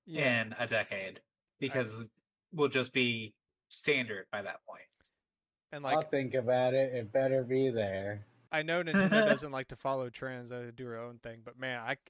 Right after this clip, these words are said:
Speaker 1: I could Switch two with analog triggers that are, could you imagine, uh, like, the pull, the triggers on the DualSense on a Nintendo console? Like, I,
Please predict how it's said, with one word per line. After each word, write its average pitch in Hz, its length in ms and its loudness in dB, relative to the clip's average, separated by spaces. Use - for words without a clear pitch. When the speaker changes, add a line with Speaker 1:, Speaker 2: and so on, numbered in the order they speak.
Speaker 1:
I 131 100 -6
could 113 160 -12
Switch 175 260 -8
two 175 220 -6
with 131 300 -6
analog 165 340 -2
triggers 160 440 -8
that 131 120 -6
are, 113 280 -10
could 127 140 -14
you 240 120 -6
imagine, 175 520 -2
uh, 147 500 -4
like, 123 320 -10
the 120 280 -6
pull, 160 300 -4
the 135 140 -6
triggers 156 340 -4
on 151 120 -8
the 131 140 -6
DualSense 160 560 -10
on 156 120 -16
a 156 80 -14
Nintendo 165 320 -16
console? 165 340 -18
Like, 127 200 -12
I, 151 200 -2